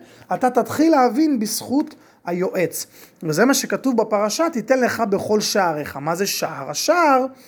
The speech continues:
הוא הפתיחה, זה ההתחלה, זה הכניסה לעיר.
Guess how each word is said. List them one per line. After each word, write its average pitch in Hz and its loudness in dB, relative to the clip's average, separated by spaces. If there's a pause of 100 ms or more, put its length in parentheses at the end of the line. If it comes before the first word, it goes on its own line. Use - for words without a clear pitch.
(140)
הוא 247 4
הפתיחה, 262 2
זה 233 0
ההתחלה, 254 2 (360)
זה 262 2
הכניסה 269 2 (340)
לעיר. 190 4